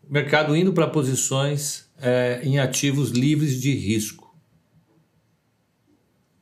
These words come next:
É, na Alemanha, menos zero quarenta e dois, e no Japão, zero vírgula zero dois meia.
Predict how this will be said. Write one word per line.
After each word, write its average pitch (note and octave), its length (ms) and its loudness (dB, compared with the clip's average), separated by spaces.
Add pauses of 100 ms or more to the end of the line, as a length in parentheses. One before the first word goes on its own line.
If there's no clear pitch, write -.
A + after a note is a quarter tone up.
(1400)
É, C3+ 260 2
na D3+ 120 2
Alemanha, D#3+ 760 2 (2500)
menos D3+ 300 4
zero D3+ 240 4
quarenta C#3 340 2
e E3 80 4
dois, F#3+ 480 2
e F3 80 -2
no F3+ 80 4
Japão, F3+ 420 2
zero E3 240 4
vírgula D#3+ 300 2
zero D#3 240 2
dois D3+ 320 0
meia. G#2 420 0